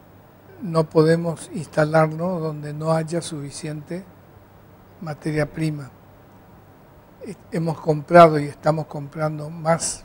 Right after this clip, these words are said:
forestaciones. Ya tenemos algo así como cuatro mil hectáreas forestadas, eh, compradas por la empresa nuestra,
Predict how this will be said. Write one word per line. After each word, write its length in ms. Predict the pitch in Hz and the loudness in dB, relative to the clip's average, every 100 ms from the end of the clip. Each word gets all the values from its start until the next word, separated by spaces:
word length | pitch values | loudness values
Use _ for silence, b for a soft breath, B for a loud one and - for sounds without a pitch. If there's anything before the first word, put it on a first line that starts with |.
| - | -12
forestaciones. 1000 | 160 151 - 143 - 160 156 147 131 - - - - - - - - - | -10 -10 -10 -4 -2 -2 -6 -10 -18 -20 -20 -20 -20 -20 -20 -20 -20 -10
Ya 140 | 160 | -10
tenemos 420 | 147 151 151 151 | -8 -10 -8 -4
algo 160 | 156 151 | -2 -2
así 220 | 143 165 | -6 -8
como 260 | 147 147 143 | -10 -12 -12
cuatro 300 | 151 143 143 | -14 -16 -14
mil 400 | 147 151 151 165 - - - - - - | -10 -10 -10 -12 -18 -20 -20 -20 -20 -16
hectáreas 560 | 175 143 - 156 151 139 | -16 -12 0 2 2 -4
forestadas, 720 | 156 143 - - 147 147 160 - - - - - - - - - - - 285 | -8 -12 -8 0 0 0 -10 -18 -20 -20 -20 -20 -20 -20 -20 -20 -20 -20 -14
eh, 220 | 233 156 - - - | -12 -12 -16 -20 -14
compradas 520 | 143 135 156 156 151 | -12 -4 2 4 2
por 160 | - 143 | -2 -10
la 100 | 139 | -12
empresa 420 | 139 151 - 151 | -10 -8 -6 -8
nuestra, 500 | 151 143 - 165 | -10 -12 -12 -14